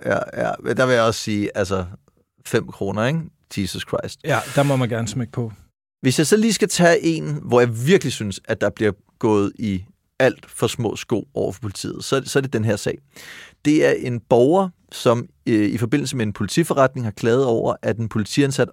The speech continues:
Speaker 1: opførte sig aggressivt, samt talte hårdt til ham. Politiklagemyndigheden lagde på baggrund af forklaringerne i sagen, samt tilsendt videomateriale af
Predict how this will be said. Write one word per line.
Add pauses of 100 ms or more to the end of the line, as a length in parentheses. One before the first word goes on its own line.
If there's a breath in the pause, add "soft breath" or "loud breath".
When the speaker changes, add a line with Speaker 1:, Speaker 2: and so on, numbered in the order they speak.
Speaker 1:
opførte
sig (200)
aggressivt, (320 soft breath)
samt
talte
hårdt
til
ham. (360 loud breath)
Politiklagemyndigheden
lagde
på (180)
baggrund
af
forklaringerne
i
sagen, (200 loud breath)
samt
tilsendt
videomateriale (140)
af